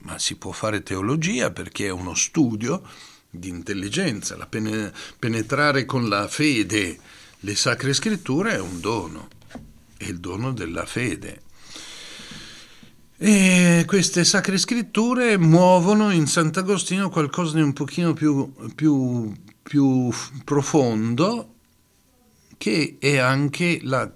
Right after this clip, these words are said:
connessione della, eh, della scrittura e del tempo. Sembrerebbe una cosa assurda, anche io mi sono divertito in queste puntate a prendere un po' in giro Sant'Agostino su questa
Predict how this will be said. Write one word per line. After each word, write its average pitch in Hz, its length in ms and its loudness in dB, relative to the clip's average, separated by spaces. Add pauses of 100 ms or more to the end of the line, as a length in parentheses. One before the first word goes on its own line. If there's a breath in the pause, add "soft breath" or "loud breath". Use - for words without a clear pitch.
(120)
connessione 160 1300 2
della, 107 720 2 (640 loud breath)
eh, 92 420 -4
della 139 220 2
scrittura 110 460 2
e 95 40 0
del 95 260 -4
tempo. 90 640 -12
Sembrerebbe 139 920 6
una 95 240 0
cosa 107 680 2
assurda, 113 640 6
anche 101 240 -2
io 110 180 2
mi 104 120 0
sono 104 240 -2
divertito 92 560 -4
in 95 100 -4
queste 90 880 -6
puntate 101 800 -4
a 90 100 -10
prendere 101 380 -8
un 95 160 -8
po' 110 140 -2
in 101 100 -4
giro 110 260 -4
Sant'Agostino 101 920 -4
su - 180 -14
questa 95 440 -8